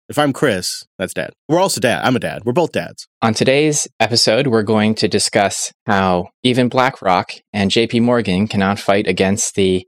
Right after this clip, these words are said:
Speaker 2: financial incentives of Bitcoin, because even if J P Morgan C E O Jamie Dimon says Bitcoin should be banned in a Senate hearing, J P Morgan is also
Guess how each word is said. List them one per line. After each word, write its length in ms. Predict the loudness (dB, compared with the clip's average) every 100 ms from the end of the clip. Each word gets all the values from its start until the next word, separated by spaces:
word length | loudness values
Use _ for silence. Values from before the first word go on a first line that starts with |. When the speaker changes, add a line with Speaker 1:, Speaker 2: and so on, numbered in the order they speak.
| _
Speaker 2:
financial 460 | 0 2 2 2 0
incentives 500 | 0 0 0 0 -2
of 80 | -2
Bitcoin, 520 | -2 -2 -4 -4 -6 _
because 280 | 0 2 2
even 280 | 2 2
if 260 | 2 0 -4 -12
J 180 | 0 0
P 120 | 2
Morgan 600 | 2 2 2 2 2 0 -4 _
C 360 | -2 0 2 2
E 40 |
O 140 | 2
Jamie 340 | 2 2 2 2
Dimon 520 | 2 2 2 2 -2 -8
says 540 | -4 0 2 2 0 -4 -2
Bitcoin 340 | -4 0 0 0
should 140 | 0
be 120 | -2
banned 440 | 0 2 2 2 -2 _
in 80 | -2
a 60 | 0
Senate 320 | 0 0 0
hearing, 400 | 0 2 2 0 -4 -4
J 160 | -2
P 100 | 0
Morgan 480 | 2 0 0 0 -2
is 280 | -2 -2 0
also 540 | 0 0 0 0 -2